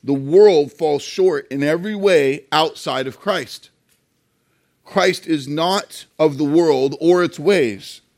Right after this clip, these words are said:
He created the world and then came to it in flesh, but he's not of it.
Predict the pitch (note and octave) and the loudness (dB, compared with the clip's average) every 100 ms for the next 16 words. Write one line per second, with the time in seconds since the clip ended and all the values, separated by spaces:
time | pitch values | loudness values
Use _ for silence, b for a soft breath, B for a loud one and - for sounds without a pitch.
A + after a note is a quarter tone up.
0 | _ _ - D3+ - C#3+ C#3 F#3+ A#3+ D#3 | _ _ -8 -8 -6 -4 2 2 0 -4
1 | C3 C3+ C3 C#3+ F#3 - _ _ _ _ | -2 -2 0 0 -2 -8 _ _ _ _
2 | _ _ _ - D#3 E3+ F3 - F#3 D3+ | _ _ _ -6 -2 0 -2 -4 -4 -4
3 | B2+ A3 G#3+ F3 C3+ - G3 F#3 D3 - | -6 -2 0 0 -2 -4 0 0 -2 -10
4 | D#3 C#3+ D3+ E3 D#3 D#3+ B2+ - | -12 -10 -6 -4 -2 -2 -4 -14